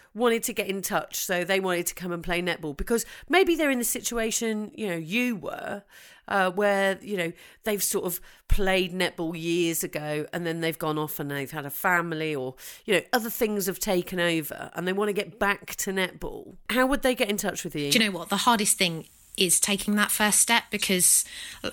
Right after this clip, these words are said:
Speaker 2: like I said, Kerry and I came back after having kids, being really unfit as well. And, and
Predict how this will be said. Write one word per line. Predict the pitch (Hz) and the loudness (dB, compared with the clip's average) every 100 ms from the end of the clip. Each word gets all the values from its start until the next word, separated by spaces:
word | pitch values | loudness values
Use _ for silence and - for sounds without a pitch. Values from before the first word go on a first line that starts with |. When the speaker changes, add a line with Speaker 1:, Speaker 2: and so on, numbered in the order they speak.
| - | -4
Speaker 2:
like | 175 202 185 | 2 4 4
I | 190 | 2
said, | 185 202 175 - | 4 4 2 0
Kerry | 214 208 | 2 4
and | 175 | 4
I | 170 | 2
came | 170 165 | 0 0
back | 160 165 - | 0 0 -2
after | 156 - | -2 -2
having | 160 170 160 156 147 - | 0 0 -2 -6 -8 -6
kids, | - 175 156 - | 0 0 4 2
being | - 240 208 | 2 0 0
really | 220 254 180 | 0 0 2
unfit | 214 180 151 180 170 160 | 2 2 2 0 -2 0
as | 175 180 | 2 4
well. | 175 170 170 | 4 4 2
And, | - 180 | 2 2
and | 180 185 180 | 2 2 0